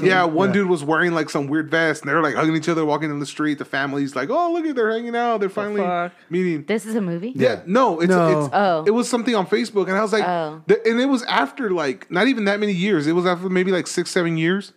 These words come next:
Speaker 2: <laughs> And I was like, "Bitch, mine was ten years, motherfucker."
Speaker 1: He's like, "That's not even
Speaker 2: Yeah.
Speaker 1: realistic."
Speaker 2: I was like,
Speaker 4: No.
Speaker 2: "That ain't
Speaker 4: It's not a real
Speaker 2: shit."
Speaker 4: bromance.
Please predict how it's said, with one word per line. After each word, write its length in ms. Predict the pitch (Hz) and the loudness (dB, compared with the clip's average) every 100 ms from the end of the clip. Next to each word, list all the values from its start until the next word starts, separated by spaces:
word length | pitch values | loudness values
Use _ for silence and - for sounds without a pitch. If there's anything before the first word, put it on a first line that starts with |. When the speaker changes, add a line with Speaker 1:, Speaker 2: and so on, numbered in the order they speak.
| _ | _
Speaker 2:
<laughs> 160 | - - 349 - _ - | -14 -10 -10 -12 _ -4
And 100 | - | 2
I 80 | 220 | 4
was 100 | 226 | 4
like, 120 | 294 | 0
"Bitch, 580 | 226 285 440 440 - - | 0 2 4 2 -2 -2
mine 220 | 320 359 | 2 2
was 100 | 381 | 2
ten 320 | 311 359 381 359 | 2 2 2 4
years, 360 | 370 381 359 | 2 4 4
motherfucker." 760 | 392 320 302 - 320 320 330 320 | 4 4 4 4 2 2 0 0
Speaker 1:
He's 120 | 392 | 2
like, 160 | 381 349 | 2 4
"That's 200 | 392 302 | 2 2
not 220 | 370 302 | 0 2
even 240 | 330 320 | 0 0
Speaker 2:
Yeah. 100 | 320 | 2
Speaker 1:
realistic." 680 | 330 302 269 277 320 339 320 | 4 4 4 2 2 0 4
Speaker 2:
I 180 | 254 226 | 4 4
was 80 | - | 4
like, 160 | - - | 4 4
Speaker 4:
No. 100 | - | 4
Speaker 2:
"That 220 | 339 403 | 4 4
ain't 240 | 392 480 | 4 4
Speaker 4:
It's 120 | 539 262 | 4 4
not 160 | 359 | 4
a 60 | 381 | 4
real 300 | 392 392 311 | 4 4 4
Speaker 2:
shit." 120 | 233 | 4
Speaker 4:
bromance. 640 | 165 160 180 208 254 277 - | 4 4 4 2 2 -2 -12